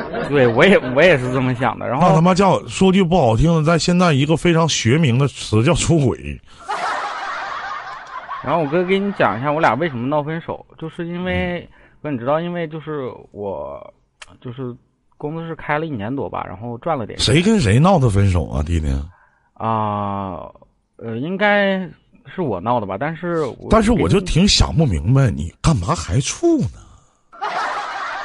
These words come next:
Speaker 1: 因为就是刚开始那个时候，后面就是他也有改变，
Speaker 2: 来，我这么掐指算一，
Speaker 1: 不是，不是说没有改变。
Speaker 2: 我这么掐，不是，不是，改不改变两码事儿。
Speaker 1: 啊。
Speaker 2: 我这么掐指算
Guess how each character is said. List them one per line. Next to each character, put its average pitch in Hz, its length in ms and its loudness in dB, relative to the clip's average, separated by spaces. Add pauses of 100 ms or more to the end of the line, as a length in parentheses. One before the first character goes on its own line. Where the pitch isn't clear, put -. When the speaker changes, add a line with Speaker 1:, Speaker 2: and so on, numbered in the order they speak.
(920)
Speaker 1:
因 240 140 0
为 202 360 2 (680)
就 220 100 -2
是 214 140 0
刚 254 180 8
开 302 200 4
始 - 180 -6
那 151 160 -2
个 208 100 0
时 - 80 -4
候， 160 160 2
后 165 140 -6
面 196 240 0
就 180 80 -6
是 180 80 -6
他 202 180 0
也 185 120 2
有 208 80 4
改 - 80 6
变， - 100 4
Speaker 2:
来， - 0 -
我 82 60 4
这 101 100 0
么 120 140 4
掐 - 360 4
指 - 200 2
算 - 0 -
一， - 0 -
Speaker 1:
不 - 0 -
是， - 0 -
不 - 0 -
是 190 140 0
说 131 120 4
没 - 80 4
有 - 140 2
改 - 100 2
变。 85 60 4
Speaker 2:
我 85 40 2
这 107 120 4
么 101 100 4
掐， 82 260 2
不 85 120 0
是， 92 80 2
不 82 60 2
是， 85 60 0
改 78 200 0
不 104 100 2
改 69 160 0
变 95 180 -2
两 71 140 -2
码 73 160 -2
事 73 140 -6
儿。 - 40 -6
Speaker 1:
啊。 92 240 -8
Speaker 2:
我 90 60 0
这 92 80 0
么 82 80 0
掐 90 240 -2
指 73 100 -6
算 76 240 0